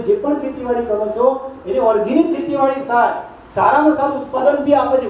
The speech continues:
વીસ ટકાથી ચાલીસ ટકા ઉત્પાદનમાં ગ્રોથ બી આપે છે,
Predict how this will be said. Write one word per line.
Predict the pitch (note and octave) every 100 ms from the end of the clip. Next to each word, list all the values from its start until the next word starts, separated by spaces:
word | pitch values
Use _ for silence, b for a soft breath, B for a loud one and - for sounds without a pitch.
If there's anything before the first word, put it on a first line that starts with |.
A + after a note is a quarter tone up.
| B3+
વીસ | - C4
ટકાથી | B3+ B3+ C4 -
ચાલીસ | A3+ C4 -
ટકા | B3+ B3+
ઉત્પાદનમાં | A#3 B3+ B3 B3+ C4 D#4 D4+ - - -
ગ્રોથ | G3+ C#4+ C#4 -
બી | C#4+ B3
આપે | B3 B3
છે, | B3+